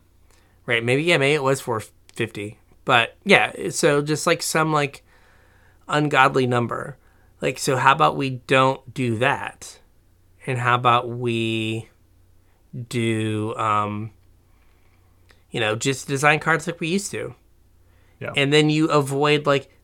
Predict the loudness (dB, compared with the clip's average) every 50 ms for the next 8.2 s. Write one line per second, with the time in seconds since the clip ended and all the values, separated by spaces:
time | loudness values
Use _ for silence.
0 | _ 2 4 6 6 6 6 4 4 2 2 0 2 4 2 2 2 -2 -8 -10
1 | -10 -6 -2 2 2 4 4 4 2 0 0 -2 0 0 0 -2 0 0 0 0
2 | 0 0 0 0 2 2 2 0 -2 -4 -4 -2 0 0 0 -2 -4 -8 -10 -2
3 | 0 2 2 4 2 2 0 0 0 0 0 0 0 -2 -6 -10 -20 _ _ _
4 | _ _ _ _ _ _ _ _ _ _ _ _ -6 0 2 4 4 4 2 0
5 | -2 0 2 2 2 2 2 0 0 -2 -4 -6 -4 -4 -2 -2 -2 -2 -4 -4
6 | 0 2 2 4 4 2 0 -2 -2 -4 -6 -8 -10 -14 _ _ -2 0 2 4
7 | 4 2 0 0 -2 -4 -4 -6 -10 _ _ _ _ -18 -10 -4 -2 0 0 0
8 | 0 -2 -4